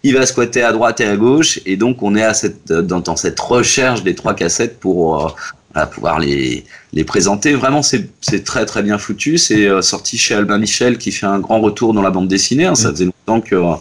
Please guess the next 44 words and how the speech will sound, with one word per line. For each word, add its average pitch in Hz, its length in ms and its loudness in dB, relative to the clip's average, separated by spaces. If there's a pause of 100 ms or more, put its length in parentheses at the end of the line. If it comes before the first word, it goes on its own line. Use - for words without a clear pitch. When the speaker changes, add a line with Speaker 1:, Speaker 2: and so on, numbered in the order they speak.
(560)
Speaker 1:
ils 80 180 0
avaient 80 200 2
plus, 95 480 4
euh, 71 80 2
sorti 78 360 -2
d'album 82 380 2
de 82 80 2
B 92 140 2
D. 143 160 4
Pourtant, 82 540 -2
euh, - 40 -10 (360)
il - 100 -4
y - 20 0
a 71 40 2
eu 71 40 2
la 76 120 0
grande 80 220 0
époque 85 400 0
avec, 67 360 -2
euh, 64 160 -2
les 62 100 0
Réserves 73 640 -2
et 65 40 -4
compagnie. 98 500 0
Speaker 2:
Mm. - 40 -6 (680)
Speaker 1:
Et, 95 260 2
euh, 82 880 2
voilà, 87 240 2
là, 107 200 0
de, 98 500 2 (1500)
bon 147 380 0
retour 165 480 2
quand 139 160 2
même 139 160 2
dans 123 140 0
le 131 60 2
monde 135 160 2
de 123 80 2
l'édition, 123 640 0
et 110 60 2
avec 98 280 0
un 92 120 0
gros 95 380 0
pavé. 127 500 2